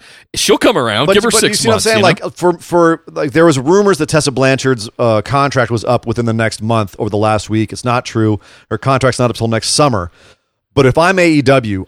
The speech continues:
Speaker 2: I am sitting there like a damn vulture on the fence, waiting for Tessa's contract to come up,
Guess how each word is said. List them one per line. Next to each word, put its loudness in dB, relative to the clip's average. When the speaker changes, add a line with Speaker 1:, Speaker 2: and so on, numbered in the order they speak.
Speaker 2:
I 2
am 0
sitting 0
there 2
like 0
a -4
damn 0
vulture 2
on 0
the -4
fence, -4
waiting 2
for -2
Tessa's 0
contract -2
to -10
come -4
up, -2